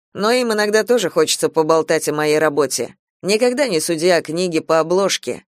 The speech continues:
это мой девиз». Это потрясающий человек. Он не просто талантлив. Он видит жизнь по-другому.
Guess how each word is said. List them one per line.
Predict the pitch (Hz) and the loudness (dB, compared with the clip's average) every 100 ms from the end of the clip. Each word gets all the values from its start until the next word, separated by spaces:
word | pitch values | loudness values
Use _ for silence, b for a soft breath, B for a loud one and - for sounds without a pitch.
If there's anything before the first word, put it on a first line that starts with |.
| - | -4
это | 175 156 147 | -2 0 -2
мой | 151 | -2
девиз». | 143 147 143 127 - - _ _ _ _ _ _ _ _ | -2 -4 -2 -4 -6 -12 _ _ _ _ _ _ _ _
Это | - 185 202 | -18 -10 -10
потрясающий | 196 - 240 247 247 226 220 147 - - | -8 -10 -10 -8 -6 -4 -4 -4 -4 -4
человек. | - 160 160 160 151 - - _ _ _ | -4 -4 -4 -4 -6 -10 -20 _ _ _
Он | - 208 | -8 -4
не | 196 | -4
просто | 190 208 208 - | -4 -6 -6 -8
талантлив. | - 156 143 117 - 78 - _ _ _ _ - | -6 -6 -6 -8 -12 -14 -16 _ _ _ _ -10
Он | 180 | -6
видит | 185 202 190 165 | -2 0 0 -2
жизнь | 156 180 190 170 | 0 0 0 -4
по-другому. | - 165 156 151 156 143 - - 190 | -8 -6 -4 -2 -2 -4 -6 -14 -18